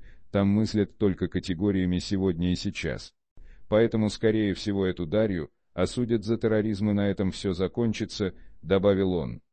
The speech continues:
Военно-политический эксперт группы «Информационное сопротивление» Александр Коваленко уверен, что убийство блогера стало результатом внутриведомственного конфликта в России. А именно,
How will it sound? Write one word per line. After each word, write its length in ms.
Военно-политический 1300
эксперт 420
группы 440
«Информационное 840
сопротивление» 960
Александр 600
Коваленко 560
уверен, 600
что 240
убийство 540
блогера 580
стало 360
результатом 720
внутриведомственного 1120
конфликта 600
в 60
России. 540
А 140
именно, 560